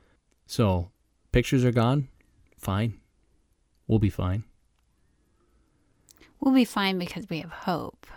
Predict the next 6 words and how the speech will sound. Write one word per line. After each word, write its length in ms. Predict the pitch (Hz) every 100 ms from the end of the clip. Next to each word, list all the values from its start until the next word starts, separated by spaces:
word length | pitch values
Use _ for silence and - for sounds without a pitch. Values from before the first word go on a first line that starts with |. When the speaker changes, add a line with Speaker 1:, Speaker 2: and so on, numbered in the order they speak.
| -
Speaker 1:
Yes. 680 | - 104 95 78 - - - - _ _ _ _ _ _ _ _ _ -
Yeah. 280 | 107 95 82 - - -
Speaker 2:
And 160 | 202
that's 300 | 196 185 -
the 100 | 170
difference. 680 | 170 160 156 - - -